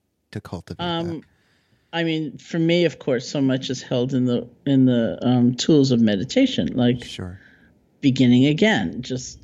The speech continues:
Speaker 1: Yeah.
Speaker 2: settling your attention on an object, having your mind wander seventy billion times,
Speaker 1: Yeah.
Speaker 2: uh,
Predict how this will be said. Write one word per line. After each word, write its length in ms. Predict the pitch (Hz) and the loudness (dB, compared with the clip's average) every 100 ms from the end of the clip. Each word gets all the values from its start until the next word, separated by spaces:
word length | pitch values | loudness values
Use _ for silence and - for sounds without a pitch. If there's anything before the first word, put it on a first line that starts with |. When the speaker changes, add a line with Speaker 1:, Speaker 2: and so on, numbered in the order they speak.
| - | -20
Speaker 1:
Yeah. 60 | - | -12
Speaker 2:
settling 460 | - 143 135 135 | -4 0 0 0
your 100 | 131 | 0
attention 460 | 127 127 123 120 131 | -2 -4 -4 -4 -4
on 160 | 117 113 | -4 -4
an 80 | 110 | -4
object, 520 | 107 127 123 156 - | -6 -4 -4 -4 -4
having 260 | 131 131 117 | -4 -2 -2
your 140 | 113 | 0
mind 260 | 127 117 117 | 0 2 0
wander 220 | 113 117 | 0 -4
seventy 360 | 117 123 123 123 | -4 -2 -2 -2
billion 600 | - 131 139 147 120 107 | -2 0 4 4 4 2
times, 560 | - 90 78 151 - - | -2 -2 0 0 -2 -10
Speaker 1:
Yeah. 300 | 98 90 85 87 - - - | -10 -10 -12 -16 -20 -16 -2
Speaker 2:
uh, 240 | 131 127 | 0 0